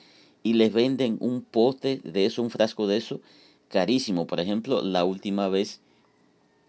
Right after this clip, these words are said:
que pregunté en República Dominicana, en una, eh, una farmacia de esa, diríamos,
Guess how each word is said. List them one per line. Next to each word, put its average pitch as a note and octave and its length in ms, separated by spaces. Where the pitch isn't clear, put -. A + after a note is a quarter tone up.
que F#2+ 140
pregunté G2+ 440
en F#2+ 80
República F#2 360
Dominicana, E2+ 520
en E2 100
una, D#2+ 540
eh, B1 480
una D#2+ 240
farmacia E2 480
de E2 120
esa, C#2 640
diríamos, C#2+ 760